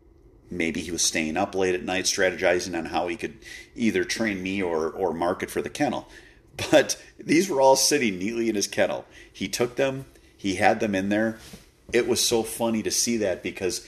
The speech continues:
here he's got the, uh, these items in his kennel, and I could just imagine him going up on my desk, paws up on the desk,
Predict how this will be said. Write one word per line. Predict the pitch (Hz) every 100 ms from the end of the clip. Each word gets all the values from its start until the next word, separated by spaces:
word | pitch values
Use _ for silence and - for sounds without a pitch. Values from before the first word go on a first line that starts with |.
| - -
here | - 131 123
he's | 117 113 110
got | 113 104 98 92 - - _ _ _ _
the, | 113 107 107 98
uh, | 85 78 - - - 80
these | 101 110 95
items | 110 113 98
in | 95
his | 92
kennel, | - 110 95 82 - - - -
and | 107 104
I | 107
could | 113
just | 104 -
imagine | 113 101 110 107 92
him | 85 78
going | 85 98 104
up | 104 120
on |
my | 113 104
desk, | 92 78 - -
paws | 95 101 101
up | 101 107
on | 104
the | 92
desk, | 73 78 -